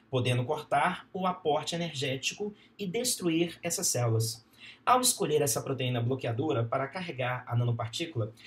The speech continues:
o pesquisador deve levar em conta um peptídeo sinal de endereçamento para qual organela. Galera, vamos lá. Primeiro passo, o que que é um peptídeo sinal?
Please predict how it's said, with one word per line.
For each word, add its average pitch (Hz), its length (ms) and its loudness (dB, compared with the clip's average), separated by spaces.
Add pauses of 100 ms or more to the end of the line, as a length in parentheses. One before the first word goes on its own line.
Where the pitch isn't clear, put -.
(140)
o 139 80 -2
pesquisador 180 720 2
deve 147 540 -2
levar 170 320 2
em 185 100 -4
conta 180 520 -2 (260)
um 165 100 -2
peptídeo 214 540 0
sinal 139 640 2 (100)
de 135 340 2
endereçamento 185 880 2 (240)
para 190 220 6
qual 156 480 6
organela. 120 640 0 (260)
Galera, 185 240 4
vamos 190 180 0
lá. 117 200 0
Primeiro 226 280 2
passo, - 340 0
o - 20 -14
que 262 80 0
que 262 100 0
é - 40 6
um 170 80 -2
peptídeo - 580 6
sinal? - 400 0